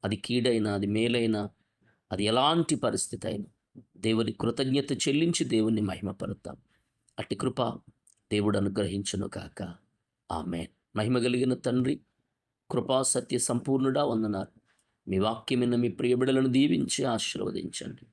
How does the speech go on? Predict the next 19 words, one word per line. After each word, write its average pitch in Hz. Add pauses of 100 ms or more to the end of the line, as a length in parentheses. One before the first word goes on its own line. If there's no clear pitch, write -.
(460)
కృతజ్ఞత 131
కలిగిన 127
వారై 117 (520)
నీ 113
కొరకు 123
చక్కగా 113 (540)
నాయన 123
కృతజ్ఞత 127
చెల్లిస్తూ 143 (600)
భయభక్తులు 127
కలిగి 131
ఉండునట్లు 143 (480)
కృప 98
చూపించమని 98 (520)
యేసు 110
నామములో 101
ప్రార్థిస్తున్నాం 104
తండ్రి. - (640)
Amen. 90